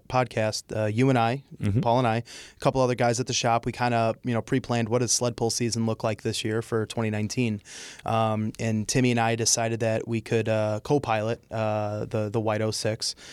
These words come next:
Speaker 1: Um, he took it out for one of the first events, and he's been out of town. Uh, me and him kinda discussed things, so I will be piloting the truck the rest of the season, or as many pulls as we have left.
Speaker 2: Yeah.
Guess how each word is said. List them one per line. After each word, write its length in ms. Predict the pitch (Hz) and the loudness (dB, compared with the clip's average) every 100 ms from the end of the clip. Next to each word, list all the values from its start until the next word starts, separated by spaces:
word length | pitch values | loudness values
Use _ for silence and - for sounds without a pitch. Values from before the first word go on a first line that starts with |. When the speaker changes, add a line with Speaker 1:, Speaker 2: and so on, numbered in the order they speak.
| - - | -16 -4
Speaker 1:
Um, 380 | 110 107 107 101 | 0 0 0 0
he 140 | 120 | 0
took 200 | - 123 | 0 0
it 60 | 120 | 2
out 180 | 117 - | 2 0
for 120 | 123 | 0
one 140 | 113 117 | 0 0
of 60 | |
the 60 | 110 | -2
first 360 | - 127 123 123 | -2 0 0 0
events, 480 | 117 117 117 - | 0 2 0 -2
and 300 | 113 110 107 | -2 -2 -2
he's 160 | 107 113 | 0 0
been 140 | 123 | 0
out 100 | 117 | 0
of 60 | 110 | 0
town. 420 | - 151 151 147 - - - - | 0 2 2 0 -6 -20 -12 -2
Uh, 240 | 113 110 | 0 2
me 120 | 113 | 2
and 100 | 113 | 2
him 100 | 117 | 0
kinda 220 | 110 113 | 0 0
discussed 480 | 107 107 - 117 - | 0 -2 0 0 0
things, 340 | 117 110 110 107 | 0 -2 0 -2
so 140 | 110 | 0
I 80 | 107 | -2
will 80 | 104 | -2
be 320 | 110 107 104 - | 0 0 -2 -6
piloting 420 | - 107 107 107 | -4 -2 -2 -2
the 80 | 107 | -4
truck 340 | - 107 107 - | -4 -4 -4 -4
the 280 | 110 110 | 0 0
rest 240 | 107 113 - | 0 0 -2
of 80 | 120 | -4
the 60 | |
season, 420 | - 139 143 113 | -2 0 0 0
or 160 | 110 110 | 0 0
as 120 | 107 | 0
many 160 | 113 113 | -2 -2
pulls 220 | 120 120 | 0 0
as 120 | 117 | 0
we 60 | 127 | 0
have 120 | 127 | 0
left. 280 | 98 - - | 0 -2 0
Speaker 2:
Yeah. 160 | 120 | 2